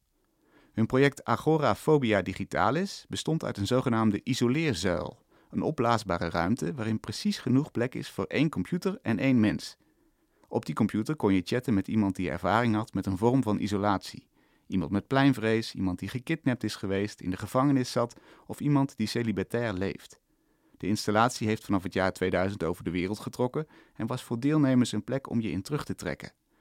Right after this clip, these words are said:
Maar omdat de zuil semi-transparant was en in de openbare ruimte stond, ook een plek waarin je je mogelijk bekeken en onveilig voelt.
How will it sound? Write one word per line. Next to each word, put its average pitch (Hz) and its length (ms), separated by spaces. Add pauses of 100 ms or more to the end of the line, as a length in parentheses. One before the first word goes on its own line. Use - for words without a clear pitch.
(200)
Maar 113 260
omdat 127 260
de 110 80
zuil 107 240
semi-transparant 95 880
was 151 240
en - 80
in 98 120
de - 60
openbare 90 500
ruimte 98 280
stond, 160 320 (300)
ook 180 260
een 98 120
plek 92 280
waarin 107 220
je 95 80
je 92 100
mogelijk 123 460
bekeken - 560
en 107 140
onveilig 113 540
voelt. - 360